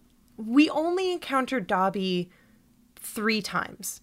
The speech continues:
in this book. We encounter him at the beginning at the Dursleys' house, we encounter him briefly in Harry's hospital room, and then we encounter him again at the very end when he's being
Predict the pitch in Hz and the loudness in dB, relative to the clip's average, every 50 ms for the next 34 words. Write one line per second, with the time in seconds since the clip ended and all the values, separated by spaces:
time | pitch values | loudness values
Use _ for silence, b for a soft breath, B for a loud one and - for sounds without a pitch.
0 | _ - 208 196 190 180 - - - - - - - - 208 202 196 190 196 202 | _ -4 -2 -2 -2 -2 -4 -4 -4 -4 -4 -6 -8 -2 0 0 0 0 0 -2
1 | 196 190 208 202 202 190 180 175 175 - 196 180 - 202 202 220 269 320 330 330 | -2 -2 -2 -2 -2 -2 -4 -4 -6 -8 -10 -4 -2 0 0 2 2 0 0 -2
2 | 349 277 247 214 202 196 - 208 185 180 - 196 180 190 196 196 - - 202 190 | -2 0 2 0 0 0 -2 -4 -6 -4 -2 -2 -2 -2 -2 -4 -6 -4 -4 -4
3 | 180 185 - 196 190 196 220 202 208 202 180 185 - 185 202 214 220 - 269 254 | -4 -4 -4 -4 -2 -2 -4 -4 -4 -4 -6 -6 -6 -4 -4 -4 -4 -4 -2 0
4 | 247 233 226 208 190 190 190 190 185 185 185 185 180 180 - - _ - - - | 0 0 -2 -2 -2 -2 0 2 2 2 2 2 0 -2 -6 -10 _ -16 -2 -2
5 | 196 185 185 - 190 180 175 165 165 165 165 160 165 190 208 B B B B B | -2 -2 0 -2 -2 -2 -2 -2 -4 -4 -4 -2 -4 -4 -6 B B B B B
6 | B - 202 196 202 202 202 202 202 202 196 190 190 190 202 202 180 196 202 190 | B -6 -4 -2 0 0 2 2 0 0 0 -2 -2 -2 -2 -2 -2 -2 -2 -2
7 | 180 - 180 175 170 175 180 - 180 160 180 175 170 165 - - 170 160 170 180 | -2 -2 -2 -2 -2 -4 -6 -8 -6 -2 -2 -2 0 -2 -2 -4 -6 -6 -6 -8
8 | 180 - - 190 190 185 165 190 185 180 - 196 185 175 180 175 170 160 | -10 -8 -6 -4 -4 -2 -2 -4 -8 -6 -4 -4 0 0 2 0 0 -4